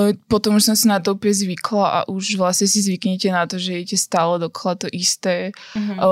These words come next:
Speaker 1: že nemám čas variť, takže som stále jedla iba špagety, alebo som potom tam jedla také všelijaké tie ich mesa, ktoré pred tou ich prípravou nechcete moc vidieť, pretože sú,
Speaker 2: <laughs>
Speaker 1: o, také, že visia niekoľko dní na tom trhu, sú tam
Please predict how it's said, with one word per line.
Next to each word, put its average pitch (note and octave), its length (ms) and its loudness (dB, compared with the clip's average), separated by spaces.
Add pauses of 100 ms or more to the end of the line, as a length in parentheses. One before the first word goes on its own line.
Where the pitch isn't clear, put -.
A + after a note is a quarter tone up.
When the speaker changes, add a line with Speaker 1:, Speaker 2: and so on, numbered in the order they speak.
(180)
Speaker 1:
že G3 180 2
nemám F#3+ 300 0
čas F#3+ 240 -4
variť, F3+ 400 0
takže F3 180 -2
som F#3+ 140 -2
stále F3+ 400 0
jedla F3 180 2
iba F3+ 140 0
špagety, F3 920 -4 (460)
alebo F#3 480 2
som F#3+ 180 0
potom F#3+ 280 -2
tam F#3 200 2
jedla F#3 260 0
také F3+ 240 -2
všelijaké F3+ 600 2
tie F#3+ 320 -2
ich G3 100 4
mesa, F#3 420 4
ktoré F3 680 -4 (100)
pred F#3+ 240 2
tou F#3+ 200 0
ich F#3+ 160 -2
prípravou F#3 480 2
nechcete - 440 -6
moc F#3 200 2
vidieť, F3 420 -6
pretože F#3 480 -6
sú, F3 560 0
Speaker 2:
<laughs> - 560 -8
Speaker 1:
o, F#3+ 240 6
také, F#3 300 0
že G3 120 4
visia F#3+ 360 2
niekoľko G3 480 4
dní G3 180 4
na F#3+ 160 2
tom F#3+ 180 -2
trhu, A3+ 720 6
sú A3 260 2
tam G3 220 2